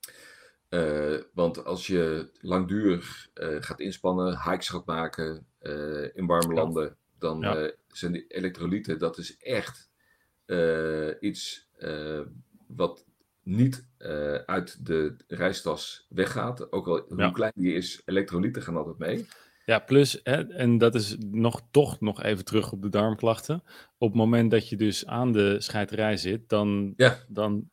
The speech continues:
Speaker 2: gaan al die, eh, elektrolyten uit je systeem. Al
Speaker 1: Ja.
Speaker 2: die elektrolyten. Dus dat is, dit zou ook een waanzinnige zijn om in die gevallen mee te nemen.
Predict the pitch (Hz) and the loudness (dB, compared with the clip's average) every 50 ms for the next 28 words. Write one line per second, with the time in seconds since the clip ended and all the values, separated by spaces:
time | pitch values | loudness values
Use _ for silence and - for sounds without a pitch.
0 | _ _ _ - - - 113 110 - - 123 131 135 139 135 127 107 113 113 113 | _ _ _ -12 -2 -2 -2 -2 0 2 6 8 10 10 10 8 6 2 0 0
1 | 113 113 - _ - - - - _ _ _ _ - 107 - - 104 110 107 - | -2 -6 -8 _ -20 -20 -20 -20 _ _ _ _ -4 -2 0 2 2 2 2 2
2 | 110 107 104 101 - 104 98 98 95 - - - - - 90 85 82 82 - - | 0 2 2 2 2 0 0 0 0 -2 -6 -8 -6 -4 -4 -4 -4 -6 -10 -14
3 | _ _ - 113 117 117 123 117 110 101 101 95 - 104 92 90 - - 95 98 | _ _ 4 6 8 8 8 6 4 2 0 -4 -4 -4 -4 -4 -4 -2 -2 -2
4 | 95 - 113 104 - 101 - - - 120 120 - 120 117 110 - 117 107 104 104 | 0 4 2 2 2 0 -6 0 0 0 2 2 0 0 0 0 2 4 6 6
5 | 107 110 - 110 104 101 - 92 90 98 95 95 98 92 95 98 95 92 90 90 | 6 6 2 -2 -4 -6 -6 -4 -2 0 0 0 -2 -4 -4 -2 -2 -2 -2 -4
6 | 85 98 98 92 - - - 90 87 85 82 82 82 85 - 90 82 80 80 78 | -4 -4 -6 -6 -6 -6 -4 -2 -2 -2 -4 -8 -8 -10 -10 -12 -12 -10 -10 -12
7 | 78 | -14